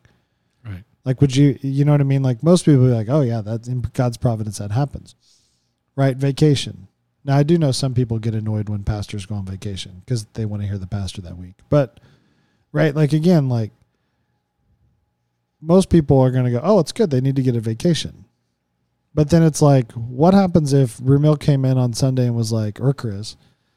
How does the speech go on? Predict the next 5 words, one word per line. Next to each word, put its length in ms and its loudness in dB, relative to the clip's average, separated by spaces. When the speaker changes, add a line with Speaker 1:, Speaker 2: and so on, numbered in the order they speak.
Speaker 2:
and 60 -4
was 120 2
like, 180 0
"Hey, 520 2
um, 840 -4